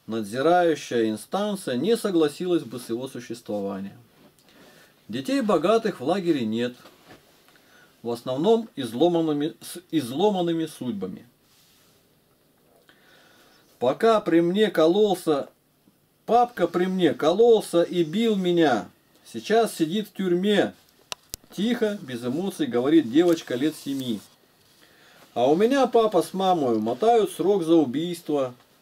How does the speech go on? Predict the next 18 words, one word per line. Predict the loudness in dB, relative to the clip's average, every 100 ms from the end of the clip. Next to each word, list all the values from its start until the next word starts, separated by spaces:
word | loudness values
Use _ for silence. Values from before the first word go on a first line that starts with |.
| _ _ -16
говорит | -8 -6 -4 -6
другая. | -6 -4 -2 0 -2 -6 -12 _ _ _ _ _ _ _ _ _ _ _ _ _ _ _ _ -4
Плачет | 2 2 2 -2
мальчик, | -2 2 2 0 -6 -10
хочет | -4 0 2 0 -2
домой. | 0 2 4 4 2 -6 -20 _ -14
Мать | -6 -2 -2
Светлана | -2 -4 0 0 0
Кузьминична, | -2 -4 -4 -4 -4 -6 -4 -4 -6 _ _
приехавшая | -2 0 0 -2 -4 -2 -2 -2
на | -4
побывку, | -4 -2 -4 -4 -4
уговаривает | -2 0 2 4 4 2 -2
сына. | -4 -10 -10 -12 -20 _ _
"Куда | -8 0 2
я | 2
возьму | -2 -4 -4 -6
тебя? | -6 -6 -4 -4